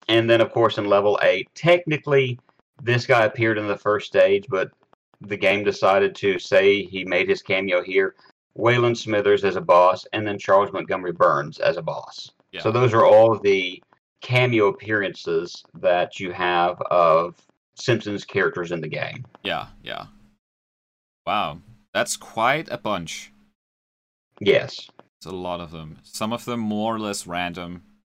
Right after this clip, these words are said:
Speaker 2: Like,
Speaker 1: Mm-hmm.
Speaker 2: again, none of this makes sense, and it doesn't have to be, but it's, it's,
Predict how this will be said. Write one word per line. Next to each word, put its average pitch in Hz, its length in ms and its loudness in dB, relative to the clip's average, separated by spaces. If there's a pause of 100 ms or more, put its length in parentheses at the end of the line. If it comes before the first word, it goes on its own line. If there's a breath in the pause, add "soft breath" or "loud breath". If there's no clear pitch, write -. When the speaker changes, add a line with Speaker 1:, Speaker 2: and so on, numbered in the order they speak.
(360)
Speaker 2:
Like, 82 380 -8
Speaker 1:
Mm-hmm. 98 580 -4 (720)
Speaker 2:
again, 131 480 -6
none 120 160 -4
of 110 100 -12
this 117 180 -8
makes 110 180 -8
sense, 101 300 -8
and 95 120 -12
it 90 80 -14
doesn't 92 180 -12
have 87 200 -4
to - 100 -16
be, 85 240 -10
but 85 420 -12 (460)
it's, - 380 -6
it's, - 380 -6